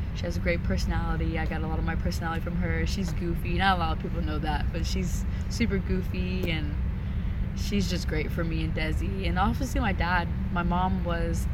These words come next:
um, a coach's, well, she's a coach's wife, but she was a college coach's wife for two years that my dad was at Tech.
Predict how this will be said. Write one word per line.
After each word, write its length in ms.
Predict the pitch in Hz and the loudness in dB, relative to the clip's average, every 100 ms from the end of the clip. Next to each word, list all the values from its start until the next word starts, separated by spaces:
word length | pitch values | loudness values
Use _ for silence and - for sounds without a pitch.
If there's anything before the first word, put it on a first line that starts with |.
| - | -2
um, 260 | 170 165 160 - | 0 2 0 -2
a 40 | |
coach's, 460 | - 190 - 185 - | 0 0 0 0 0
well, 120 | 190 | 0
she's 220 | 185 226 | 0 0
a 40 | 190 | 0
coach's 340 | 185 170 170 | 0 0 -2
wife, 160 | 165 165 | -2 -2
but 100 | 190 | -2
she 120 | 190 | 0
was 100 | 208 | 0
a 60 | 185 | 0
college 340 | 190 214 196 | 2 2 0
coach's 300 | 190 185 170 170 | 0 0 0 0
wife 220 | 170 165 - | 0 0 0
for 260 | 170 170 160 - - - - | 0 0 0 -2 -2 -2 -2
two 140 | - 214 | 0 0
years 420 | 185 170 165 - | 2 0 0 -2
that 80 | - | 0
my 100 | 170 | 0
dad 180 | 170 | 0
was 100 | 175 | 0
at 160 | 170 147 | 0 0
Tech. 200 | 185 170 | -2 -2